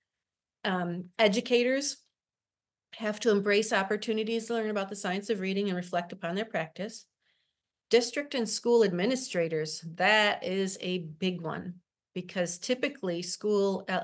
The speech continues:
administrators never learned this. Their programs do not include it. You can make some phone calls to s-, area colleges and ask. Um, they maybe used to be a high school physics teacher and now they're an elementary <laughs> principal, right?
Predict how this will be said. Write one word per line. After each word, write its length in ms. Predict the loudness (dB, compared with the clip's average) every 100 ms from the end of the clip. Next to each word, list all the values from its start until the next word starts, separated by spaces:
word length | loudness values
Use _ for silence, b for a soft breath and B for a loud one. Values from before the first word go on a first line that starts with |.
| -4
administrators 1040 | -4 0 0 -2 -4 -4 -2 -2 -2 -6 _ _ _ _ -4
never 300 | 0 2 2
learned 280 | 2 0 -2
this. 300 | -4 -4 -6
Their 120 | -8
programs 720 | -4 -6 -4 -4 -4 -6 -10 _ -10
do 120 | -6
not 220 | -4 -2
include 400 | -4 -4 -4 -2
it. 180 | -4 -6 -12 -18 -16 -8
You 140 | -8
can 200 | -4 -2
make 240 | -2 -4 -8
some 200 | -8 -4
phone 220 | -4 -4
calls 400 | -4 -2 -4 -6
to 140 | -8
s-, 220 | -8 -10 -18 -8
area 240 | -4 -4
colleges 560 | -4 -4 -2 -2 -4 -4
and 120 | -4
ask. 360 | -4 -4 -8 -12 B B B B B B B -2
Um, 560 | 2 2 2 0 -4 -2
they 180 | 0 2
maybe 240 | 2 4
used 260 | 2 0 -2
to 40 |
be 140 | -2 -2
a 40 |
high 140 | 0 -4
school 440 | -4 0 2 2
physics 440 | -2 -4 -4 -4 -4
teacher 460 | -4 -4 -2 0
and 100 | 0
now 180 | 0 2
they're 160 | 2 2
an 60 |
elementary 560 | 0 0 0 0 -2 -4
<laughs> 100 | -4
principal, 380 | -6 -6 -2 0
right? 200 | 0